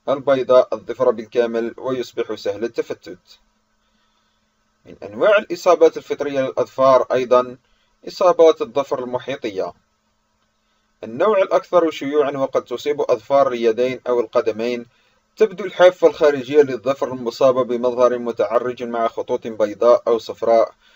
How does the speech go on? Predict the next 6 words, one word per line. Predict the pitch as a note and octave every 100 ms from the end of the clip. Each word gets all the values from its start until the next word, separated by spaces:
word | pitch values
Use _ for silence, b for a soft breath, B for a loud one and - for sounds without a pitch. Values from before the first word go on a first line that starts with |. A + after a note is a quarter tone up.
| b b b
وقد | - G#3
تمتد | F3+ E3+ D3+ D#3 D3+
الإصابة | D3 C3+ C#3+ C3+ A#2+ B2 B2 -
إلى | B2 A#2
أسفل | A2+ - G#2+
الظفر. | C3+ A2 - _